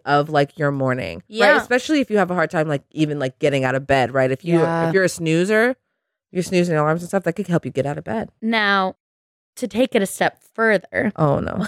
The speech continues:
Speaker 1: <laughs>
Speaker 3: What if, and you can say no, what if we agree to not check our phones until after we journal?
Speaker 2: Ooh, that's
Speaker 3: Could you do it?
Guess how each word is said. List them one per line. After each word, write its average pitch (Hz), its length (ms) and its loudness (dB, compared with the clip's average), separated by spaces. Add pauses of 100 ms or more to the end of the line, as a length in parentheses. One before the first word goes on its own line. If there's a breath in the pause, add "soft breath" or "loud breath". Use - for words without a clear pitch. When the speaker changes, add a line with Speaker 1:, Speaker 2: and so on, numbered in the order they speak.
Speaker 1:
<laughs> 294 560 0 (300)
Speaker 3:
What 226 360 -2
if, 220 260 0
and 180 100 -4
you 165 60 -6
can 190 140 -6
say 208 160 -4
no, 185 300 -2 (160)
what 185 200 0
if 220 180 -2
we 269 160 0
agree 196 440 0
to 185 180 -8
not 170 300 -2
check - 260 -8
our 170 140 0
phones 175 680 0
until 175 480 -2
after 165 380 -4
we 160 100 -4
journal? - 380 -4 (260)
Speaker 2:
Ooh, 190 1200 2
that's 233 160 0
Speaker 3:
Could 269 240 2
you 285 140 -2
do 220 200 2
it? 160 200 2